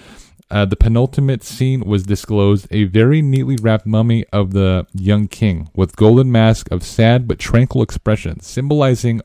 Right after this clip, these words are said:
Osiris. The mask bears the god's attributes, but the likeness is that of Tutankhamun, placed and beautiful, with the same features as we find upon his statues and coffins. The most, the mask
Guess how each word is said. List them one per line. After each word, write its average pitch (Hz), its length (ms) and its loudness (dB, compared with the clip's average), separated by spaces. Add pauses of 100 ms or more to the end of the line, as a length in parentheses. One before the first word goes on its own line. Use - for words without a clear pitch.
Osiris. 98 800 -2 (800)
The 104 80 2
mask 113 440 4
bears 117 340 4
the 107 100 0
god's 104 320 2
attributes, 104 580 -2
but 95 200 -4
the 92 80 -4
likeness 107 420 -4
is 95 240 -6
that 104 240 0
of 92 160 -6
Tutankhamun, - 720 -4 (320)
placed - 480 -2 (140)
and 98 200 0
beautiful, 101 540 -4 (720)
with 107 160 -8
the 110 80 0
same 156 240 -2
features 151 380 -2
as 113 160 0
we 113 80 0
find 123 300 0
upon 117 300 -2
his 117 120 -2
statues 98 480 -2
and 90 100 -4
coffins. 104 520 -4
The 98 100 0
most, 110 480 2 (100)
the 101 140 0
mask 123 460 2